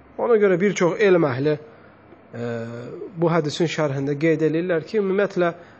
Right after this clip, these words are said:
bazar meylli olmaq insanda olan, e, yəni ki, iman zəifliyindən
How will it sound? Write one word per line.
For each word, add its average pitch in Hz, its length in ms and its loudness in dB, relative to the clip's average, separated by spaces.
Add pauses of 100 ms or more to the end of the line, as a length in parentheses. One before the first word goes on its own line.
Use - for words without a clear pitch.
(120)
bazar 160 460 4 (140)
meylli 156 480 2
olmaq 151 500 0 (160)
insanda 151 520 0
olan, 175 340 2 (540)
e, 123 40 -10
yəni 131 460 -6
ki, 147 120 -6 (120)
iman 185 260 4
zəifliyindən 170 640 2